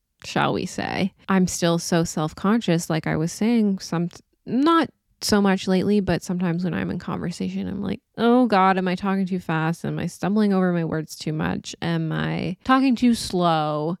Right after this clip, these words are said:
But how on my For You page on TikTok, every time someone comes up saying, like, "How to be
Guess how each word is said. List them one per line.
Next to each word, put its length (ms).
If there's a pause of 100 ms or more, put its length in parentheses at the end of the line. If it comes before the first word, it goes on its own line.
But 120
how 600 (160)
on 200
my 160
For 140
You 220
page 320
on 120
TikTok, 600
every 280
time 440
someone 380
comes 320
up 320 (140)
saying, 440
like, 200
"How 220
to 160
be 440